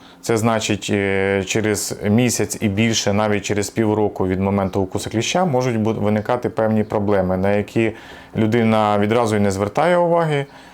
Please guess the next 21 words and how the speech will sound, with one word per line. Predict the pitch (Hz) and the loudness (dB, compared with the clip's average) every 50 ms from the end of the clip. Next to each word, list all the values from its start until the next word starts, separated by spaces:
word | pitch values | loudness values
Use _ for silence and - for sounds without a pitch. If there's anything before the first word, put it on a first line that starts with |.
| - - - - | -20 -20 -8 -2
але | - 113 113 113 120 117 117 113 110 107 107 104 104 | 0 0 2 2 2 2 2 4 4 2 2 0 0
при | - 113 110 | 0 -2 0
зверненні | 107 110 123 123 113 113 110 110 107 107 | 0 2 0 2 2 2 2 2 2 2
до | 101 101 110 | 2 2 2
лікаря | 117 147 185 196 - 175 156 156 147 131 | 2 2 0 0 0 0 2 2 0 0
діагноз | 104 117 117 131 131 123 107 | 2 0 0 2 0 -2 -2
встановлюється | - - 110 107 107 113 117 113 113 110 107 104 101 - - 104 101 98 | -2 -2 0 0 2 2 2 2 2 2 0 -2 -2 -2 0 0 0 0
не | 98 101 113 120 | 0 0 0 0
відразу. | 117 107 98 104 92 87 82 80 82 82 82 - - - - - - - - - - - - - - - - - - | 0 0 0 2 2 2 0 -2 -4 -8 -12 -16 -20 -20 -20 -20 -20 -20 -20 -20 -20 -20 -20 -20 -20 -20 -18 -8 -2
Е, | - 110 104 104 104 101 101 101 98 98 101 98 | 0 0 2 2 2 2 2 2 2 2 2 2
на | 113 117 | 0 0
що | 117 - 165 | 0 0 0
звернути | 143 139 143 143 156 151 147 - 139 | 2 2 2 2 2 0 2 0 2
увагу? | 139 135 123 120 110 101 95 92 92 98 - | 2 2 2 2 2 2 2 0 0 0 0
Основні | 101 113 - - 131 143 151 160 151 | -2 -2 -2 0 0 2 2 0 0
симптоми | - - 131 123 - - 175 180 175 151 | 0 -2 -2 -2 0 2 2 2 2 2
прояву, | 151 - 123 117 113 110 107 107 107 107 104 101 98 101 | 2 2 2 2 2 2 2 2 2 2 2 2 2 2
е, | 101 101 101 101 101 | 2 2 2 0 0
хвороби | 98 - 117 123 139 160 151 123 120 107 | 0 0 0 2 2 2 0 0 0 0
є | 104 104 120 131 143 143 - - - - - - - - - | 0 0 2 2 2 0 -2 -6 -12 -20 -20 -20 -20 -10 -4
еритема. | - 123 123 127 123 - 123 110 101 98 92 87 | -2 0 0 0 0 0 0 2 2 2 0 -2